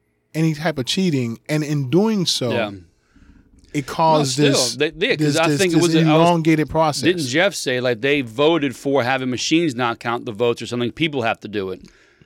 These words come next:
Speaker 2: Okay, well, people make mistakes. And if you voted for people to do it, then you have to be, you have to understand that a machine may or may not be able to be hacked.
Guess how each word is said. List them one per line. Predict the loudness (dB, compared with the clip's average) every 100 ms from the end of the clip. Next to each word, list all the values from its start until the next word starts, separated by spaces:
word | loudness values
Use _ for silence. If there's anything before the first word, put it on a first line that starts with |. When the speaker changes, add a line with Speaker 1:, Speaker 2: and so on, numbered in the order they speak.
| -6
Speaker 2:
Okay, | -2 0
well, | 0
people | 0 -2
make | -2
mistakes. | -2 -4 -4 -6 -12 -18 _ _
And | -2 0
if | 0
you | -2
voted | 2 4 4
for | 0 -2
people | 0 0 -2
to | -4 -4
do | 0 2 2
it, | 0 -2 -16 -8
then | -2
you | 0
have | 0 -2
to | -4
be, | -4
you | 0
have | 0 0
to |
understand | 0 0 0 0 2 0
that | -2 -4 _ _ _ -4
a |
machine | 0 0 2 2 2
may | 2 2
or |
may | 2 2
not | 0
be | 0
able | -2
to |
be | -2
hacked. | 0 -2 -4